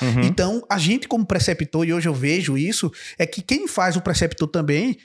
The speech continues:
Speaker 2: é o residente. A
Speaker 1: Sim.
Speaker 2: partir do momento que você tá numa turma que é interessada, que vai perguntar, que vai trazer, que vai puxar conhecimento,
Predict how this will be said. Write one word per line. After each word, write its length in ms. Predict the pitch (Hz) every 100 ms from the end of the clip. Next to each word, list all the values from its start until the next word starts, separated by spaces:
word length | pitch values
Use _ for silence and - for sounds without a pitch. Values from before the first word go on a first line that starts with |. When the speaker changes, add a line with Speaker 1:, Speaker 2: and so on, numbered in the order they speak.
| 110 107
Speaker 2:
é 100 | 254
o 40 |
residente. 560 | 269 302 294 185 196 202
A 40 |
Speaker 1:
Sim. 40 | -
Speaker 2:
partir 220 | 202 294
do 100 | 302
momento 300 | 285 233 214
que 60 | -
você 100 | 214
tá 160 | 208
numa 140 | 202 202
turma 340 | 175 156 147
que 100 | 156
é 40 |
interessada, 680 | 165 156 151 - 143 139 131
que 60 | 143
vai 100 | 147
perguntar, 800 | 147 139 135 127 135 139 127 - - -
que 100 | 160
vai 120 | 156 170
trazer, 480 | 202 156 135 160
que 80 | 160
vai 100 | 160
puxar 380 | 156 180 - 160
conhecimento, 840 | - 185 165 156 143 165 233 170